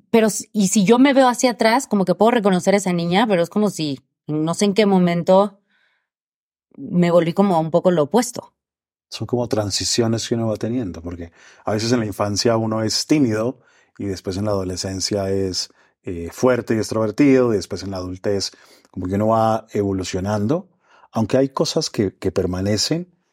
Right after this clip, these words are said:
Speaker 2: y, y como hemos hablado muchas veces en ti, ha permanecido durante mucho tiempo en diferente escala,
Speaker 1: Ujú.
Speaker 2: en diferente nivel, como este deseo de que las cosas estén perfectas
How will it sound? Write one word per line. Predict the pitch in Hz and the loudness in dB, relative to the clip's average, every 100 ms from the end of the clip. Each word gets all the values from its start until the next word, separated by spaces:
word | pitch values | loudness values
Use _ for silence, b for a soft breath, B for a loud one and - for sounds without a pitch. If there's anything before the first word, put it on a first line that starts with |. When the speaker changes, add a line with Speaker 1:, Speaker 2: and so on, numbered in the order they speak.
| _ _ - | _ _ -10
Speaker 2:
y, | 98 82 80 - | -8 -8 -12 -12
y | - | -10
como | 95 95 | -8 -4
hemos | 120 110 | -2 0
hablado | 104 104 110 | 0 0 0
muchas | 113 117 | -2 -2
veces | 110 107 107 | -2 -2 -4
en | 101 85 | -6 -6
ti, | 101 107 113 _ _ _ _ - | -4 -4 -8 _ _ _ _ -10
ha | 104 101 | -6 0
permanecido | 113 107 92 101 104 | 0 0 -2 -2 0
durante | 107 95 87 | 0 -2 -4
mucho | 92 98 107 | -6 -4 0
tiempo | 120 104 110 - | 0 0 -4 -4
en | 117 95 | -6 -6
diferente | 90 90 90 104 | -6 -6 -6 -6
escala, | - 117 110 98 85 - _ - | -2 0 0 0 -6 -16 _ -6
Speaker 1:
Ujú. | 180 185 | 0 2
Speaker 2:
en | 175 | 0
diferente | 90 92 92 92 104 | -2 -4 -4 -2 -2
nivel, | 98 98 101 - _ _ _ _ | 2 2 0 -2 _ _ _ _
como | - 92 92 | -12 -8 -6
este | 90 120 | -4 0
deseo | 107 92 - 95 104 | 0 0 0 0 2
de | 104 92 90 _ _ | 2 0 -4 _ _
que | 92 | -8
las | 90 - | -6 -4
cosas | 101 - 104 - _ _ _ _ _ - | -4 -2 -4 -6 _ _ _ _ _ -12
estén | - - 95 | -8 -4 -4
perfectas | 101 98 - - - - - | -4 -6 -8 -8 -8 -6 -6